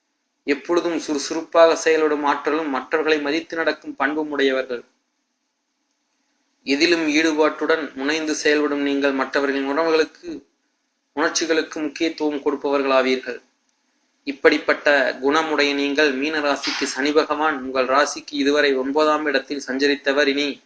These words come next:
பத்தாம் இடமான தொழில் ஜீவனஸ்தானத்திற்கு வந்து பலனளிக்க உள்ளார்.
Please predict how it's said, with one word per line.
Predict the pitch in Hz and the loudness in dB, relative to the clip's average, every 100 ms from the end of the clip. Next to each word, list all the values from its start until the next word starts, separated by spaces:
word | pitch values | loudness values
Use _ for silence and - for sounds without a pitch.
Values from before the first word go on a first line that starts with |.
| _ _ _ - | _ _ _ -2
பத்தாம் | 131 - 170 165 | -2 4 4 4
இடமான | 151 147 147 143 135 117 | 4 4 4 2 0 -2
தொழில் | - 139 160 147 | -2 0 0 0
ஜீவனஸ்தானத்திற்கு | 151 151 143 - 147 139 147 - 151 | -2 -2 -4 -4 -4 -2 -6 -8 -6
வந்து | 147 143 139 | -2 0 0
பலனளிக்க | 135 131 143 139 - | 0 -2 -2 -6 -4
உள்ளார். | 135 127 123 113 | -4 -2 -4 -6